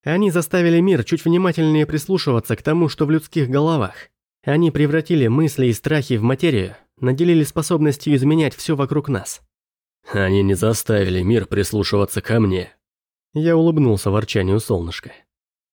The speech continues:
"У графа Ганзе был на службе маг камня", добавил он.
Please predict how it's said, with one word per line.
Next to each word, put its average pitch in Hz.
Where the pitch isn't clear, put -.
"У 98
графа 101
Ганзе 98
был 127
на 123
службе 113
маг 113
камня", 92
добавил 107
он. 85